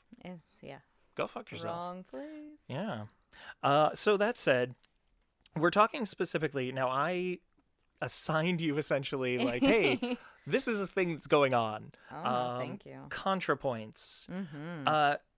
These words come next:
Speaker 2: let's just start with the way that we usually start something like this. We're gonna go, this is gonna be a little bit of a different discussion than we normally do on Isn't Transphobic, but talk to me about, uh,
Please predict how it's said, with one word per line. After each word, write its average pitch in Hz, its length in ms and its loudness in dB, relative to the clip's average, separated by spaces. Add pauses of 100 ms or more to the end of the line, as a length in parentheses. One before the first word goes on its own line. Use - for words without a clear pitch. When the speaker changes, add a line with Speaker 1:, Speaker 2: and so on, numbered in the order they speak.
(200)
Speaker 2:
let's 175 440 -4
just - 160 -4
start 190 300 0
with 143 340 -2
the 143 80 0
way 127 120 2
that 127 100 -4
we 127 80 -6
usually 123 280 -4
start 117 240 -6
something 123 280 -8
like 117 260 -6
this. 113 380 -10
We're 131 80 -4
gonna 135 160 -2
go, 135 380 4
this 139 240 -2
is 156 60 -4
gonna 151 140 -4
be 139 80 -4
a 135 40 0
little 131 160 -2
bit 127 120 -2
of 123 60 -4
a 123 40 -4
different 120 240 -6
discussion 117 420 -6
than 117 140 -8
we 117 100 -8
normally 117 320 -8
do 117 140 -8
on 113 100 -8
Isn't 110 240 -10
Transphobic, 117 520 -6
but 123 180 -4 (460)
talk 214 180 2
to - 80 -8
me 220 100 0
about, 170 320 -2 (180)
uh, 131 280 -2